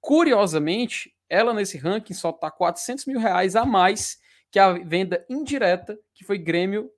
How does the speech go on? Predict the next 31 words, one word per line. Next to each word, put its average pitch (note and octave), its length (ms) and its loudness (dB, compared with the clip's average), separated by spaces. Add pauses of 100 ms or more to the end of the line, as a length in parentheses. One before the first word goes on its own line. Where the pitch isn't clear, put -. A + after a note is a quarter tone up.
(100)
para D#3+ 240 2
Benfica, F#3 680 -8 (160)
do E3 280 -2
Everton F3+ 320 -4
Cebolinha. F3+ 520 -4 (400)
Então, F3 240 -2
diretamente, G#3+ 640 -4
realmente, F3+ 380 -2
foi G#3 400 -2
a G3 120 2
venda E3+ 380 -2
do F#3+ 120 -6
David. D3 360 -2 (260)
E F#3+ 60 -8
se, - 180 -6
e D4 260 -4
é, - 20 2
é A#3+ 40 0
tão F#4+ 260 -6
legal, G3 320 -4
cara, D#3+ 180 -4
a C#3+ 40 -2
gente F3 280 -8
ver, F#3+ 180 -2
porque - 260 -4
o, F3+ 240 2
o F3+ 100 -2
nome A#3+ 200 0
do C#4+ 80 -4
Fortaleza E3+ 440 -2
aqui C#3+ 280 -12